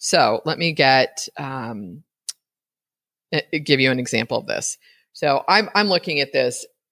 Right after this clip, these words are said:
for myself, right? So I've got F the Hustle up. I kind of pulled down all my lead magnets because I needed to craft something different. So sitting here telling you that I'm on this mission to help people get over their fear of email marketing,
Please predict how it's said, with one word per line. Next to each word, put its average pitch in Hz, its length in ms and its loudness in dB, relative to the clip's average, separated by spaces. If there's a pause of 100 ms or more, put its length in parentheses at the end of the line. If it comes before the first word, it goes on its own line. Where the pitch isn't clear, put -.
for 131 460 0
myself, 165 480 0
right? 147 120 4
So 160 120 2
I've 185 100 4
got 220 140 6
F 208 100 2
the 160 100 -2
Hustle 143 300 0
up. 92 160 -2
I 110 80 4
kind - 220 0
of 240 100 -4
pulled 170 220 2
down 143 260 4 (140)
all 139 160 2
my 127 100 2
lead 117 220 0
magnets - 400 -6
because 147 240 -2
I 143 60 4
needed 156 400 0
to 160 120 -2
craft 135 340 4
something 131 300 -4
different. - 320 -6 (400)
So - 160 2
sitting 277 320 2
here 254 160 6
telling 180 320 2
you 123 220 4 (440)
that 147 120 6
I'm 196 140 6
on 226 100 6
this 202 160 2
mission 170 260 4
to 120 80 4
help 135 180 0
people 143 300 -2
get 139 240 2
over 143 180 2
their 135 140 4
fear 131 240 2
of - 100 -6
email 139 320 -4
marketing, 123 540 -4